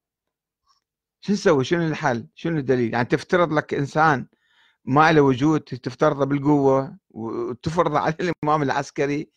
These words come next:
هو العسكري قال: "ما عندي ولد"، يقول: "لا، أنت تكذب"، مثلًا. شلون يصير؟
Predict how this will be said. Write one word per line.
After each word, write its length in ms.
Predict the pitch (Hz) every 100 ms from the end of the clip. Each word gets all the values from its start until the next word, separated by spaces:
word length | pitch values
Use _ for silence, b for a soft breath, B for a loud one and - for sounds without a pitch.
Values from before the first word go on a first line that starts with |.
| b b b 143
هو 180 | 190
العسكري 500 | 190 175 175 190 180
قال: 180 | 180 175
"ما 100 | 175
عندي 220 | 180 180 151
ولد"، 320 | 151 127 123
يقول: 220 | 135 143
"لا، 180 | 170 156
أنت 160 | 147
تكذب"، 520 | 156 151 - 160 160 165
مثلًا. 500 | 165 165 165 165 - _ _ _ _ _
شلون 320 | 170 185 165
يصير؟ 280 | 117 92